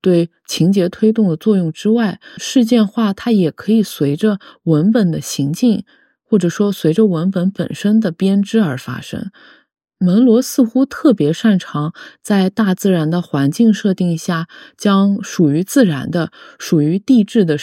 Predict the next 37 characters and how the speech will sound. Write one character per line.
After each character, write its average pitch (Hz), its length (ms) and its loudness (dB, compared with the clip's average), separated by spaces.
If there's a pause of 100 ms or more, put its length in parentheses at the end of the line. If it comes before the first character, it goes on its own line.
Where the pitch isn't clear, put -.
(160)
深 247 260 2
层 147 300 -4
时 131 240 -4
间 135 280 -4 (440)
与 175 420 0
人 156 280 0
物 226 320 2
或 - 160 0
者 180 120 -2
角 151 240 -2
色 - 440 -2
所 - 240 0
认 214 200 2
识 220 120 -4
到 202 200 0
的 185 120 -2
浅 170 300 -4
层 143 220 -2
的 226 100 4
时 151 240 -2
间 175 260 -4 (240)
进 214 220 2
行 165 300 -2
并 190 240 0
置 175 180 -2
与 147 200 -2
对 175 200 -2
比。 - 260 -12 (640)
这 - 160 2
一 262 120 4
点 147 320 -2
我 160 180 2
认 220 200 2
为 220 160 4
可 220 180 -4
以 214 160 2
在 202 320 -2